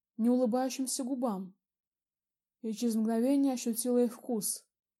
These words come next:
Тогда же его огромные руки прижали маленькую хулиганку к своему хозяину,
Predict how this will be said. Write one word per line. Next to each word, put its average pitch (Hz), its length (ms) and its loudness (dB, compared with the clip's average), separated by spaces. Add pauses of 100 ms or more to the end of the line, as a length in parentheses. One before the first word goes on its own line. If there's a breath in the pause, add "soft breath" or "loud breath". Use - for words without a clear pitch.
(500)
Тогда 220 400 0
же 226 120 0
его 220 220 2
огромные 277 560 2
руки 262 320 0
прижали 202 520 -2
маленькую 277 680 0
хулиганку 240 680 -2
к - 60 -18
своему 208 280 -2
хозяину, 202 720 -4